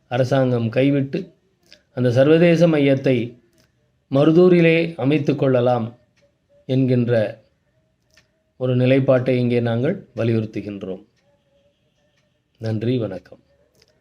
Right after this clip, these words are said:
அருட்பெருஞ்சோதி, அருட்பெருஞ்சோதி, தனிப்பெருங்கருணை அருட்பெருஞ்சோதி.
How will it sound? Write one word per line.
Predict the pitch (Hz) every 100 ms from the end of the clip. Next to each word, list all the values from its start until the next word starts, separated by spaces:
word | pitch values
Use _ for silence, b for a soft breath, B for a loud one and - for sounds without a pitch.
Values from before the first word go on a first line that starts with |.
| _
அருட்பெருஞ்சோதி, | 135 147 139 147 139 139 131 131 127
அருட்பெருஞ்சோதி, | 120 127 127 131 127 123 120 120 113 110 _ _ -
தனிப்பெருங்கருணை | 127 139 139 147 170 147 123 117 113
அருட்பெருஞ்சோதி. | 139 147 131 117 113 107 101 -